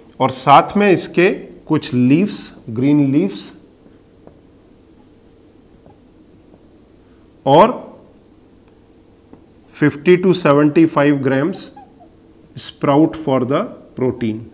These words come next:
तो ये पूरा ऐड करेंगे तो ये लगभग हो जाएगा फ़ोर हंड्रेड फिफ्टी grams to फ़ाइव हंड्रेड grams of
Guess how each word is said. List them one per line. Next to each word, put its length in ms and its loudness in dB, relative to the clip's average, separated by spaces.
तो 60 -2
ये 280 2
पूरा 340 2
ऐड 380 0
करेंगे 400 0
तो 280 -8
ये 200 0
लगभग 380 0
हो 160 0
जाएगा 360 -2
फ़ोर 320 -2
हंड्रेड 440 -2
फिफ्टी 480 -2
grams 460 -2
to 140 2
फ़ाइव 300 2
हंड्रेड 580 0
grams 320 0
of 240 0